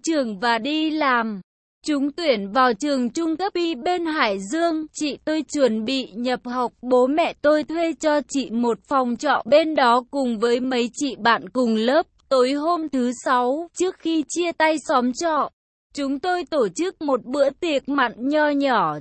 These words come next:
khách mời là mấy chị em trong xóm, thằng Tùng và cả chị Bích,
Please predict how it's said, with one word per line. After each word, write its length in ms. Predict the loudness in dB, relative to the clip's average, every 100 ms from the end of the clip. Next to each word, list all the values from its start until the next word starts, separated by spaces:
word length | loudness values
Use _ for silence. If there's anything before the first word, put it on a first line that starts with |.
| -8
khách 240 | -10 -6
mời 480 | -2 2 4 2 0
là 240 | -2 2 2
mấy 400 | 2 2 0 0
chị 160 | -4 -2 2
em 320 | 2 2 0
trong 260 | -2 -4
xóm, 540 | -2 2 2 2 -2 -4
thằng 240 | -6 -4 -4
Tùng 380 | -4 -4 -4 0
và 180 | 0
cả 280 | 2 0 -2 0
chị 200 | -4 -4 -4
Bích, 160 | -4